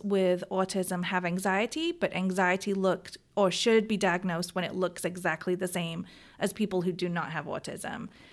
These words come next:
Yeah, so the middle ground, and this is where I would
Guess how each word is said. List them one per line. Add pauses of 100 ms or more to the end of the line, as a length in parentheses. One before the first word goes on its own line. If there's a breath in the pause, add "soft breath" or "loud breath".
(220 loud breath)
Yeah,
so
the
middle
ground,
and
this
is
where
I
would